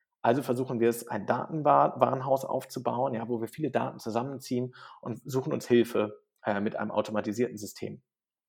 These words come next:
Und gleichzeitig gab es das auch schon, das kam dann aus Neuseeland, wurde dann quasi importiert.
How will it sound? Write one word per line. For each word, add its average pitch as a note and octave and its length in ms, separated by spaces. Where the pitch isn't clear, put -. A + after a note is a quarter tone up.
Und A2 180
gleichzeitig B2+ 560
gab E3 260
es - 120
das F#3 160
auch E3 200
schon, E3 200
das A#2 140
kam C#3 180
dann A#2 160
aus - 160
Neuseeland, B2+ 520
wurde A#2+ 200
dann A2+ 180
quasi A2+ 300
importiert. - 680